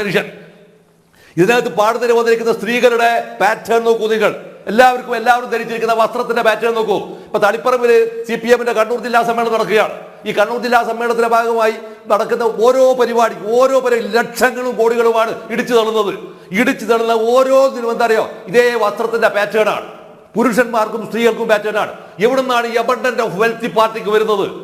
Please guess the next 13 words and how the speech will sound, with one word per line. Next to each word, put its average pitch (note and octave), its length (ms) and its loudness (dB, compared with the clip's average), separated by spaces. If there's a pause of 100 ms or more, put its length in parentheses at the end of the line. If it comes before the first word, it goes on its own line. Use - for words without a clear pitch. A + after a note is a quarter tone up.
(240)
എവിടുന്നാണ് C4+ 400 2
ഈ B3 100 0
abundant A#3+ 320 -2
of A3+ 80 -2
wealth A#3 220 -2
വരുന്നത്? A3 240 2 (420)
എന്ത് B3 200 0 (140)
രാഷ്ട്രീയ A#3 460 -2 (100)
മൂല്യവും A#3 440 0 (240)
പുതിയ A#3 180 2 (120)
ബോധവുമാണ് A#3 640 2 (220)
നിങ്ങൾ A#3 220 2
ഈ - 20 -2